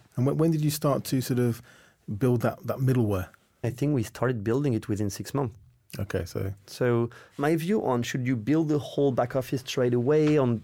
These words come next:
Speaker 2: the whole processes straight away from day one, blah, blah, and invest a lot of money into it is no. But you're gonna have to do it quickly. Why no?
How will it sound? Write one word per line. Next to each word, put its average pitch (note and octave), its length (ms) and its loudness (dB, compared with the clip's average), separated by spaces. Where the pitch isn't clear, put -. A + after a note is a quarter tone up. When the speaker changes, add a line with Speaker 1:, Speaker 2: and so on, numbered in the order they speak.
Speaker 2:
the A#2+ 160 -2
whole C3 200 2
processes C3 920 -4
straight C#3+ 420 2
away C3 240 4
from A#2 280 0
day C3 140 4
one, C#3 420 2
blah, B2 240 0
blah, B2 180 0
and B2 120 2
invest B2+ 340 -2
a - 20 -2
lot A#2+ 160 2
of A#2+ 100 0
money B2+ 180 2
into B2+ 200 0
it C#3 80 -2
is G#2 240 0
no. G#2 400 2
But A2+ 220 -2
you're C3+ 80 0
gonna B2+ 160 2
have B2+ 200 0
to A#2 100 -2
do A2 80 2
it G#2+ 140 -4
quickly. - 400 -6
Why B2+ 340 2
no? C#3 380 2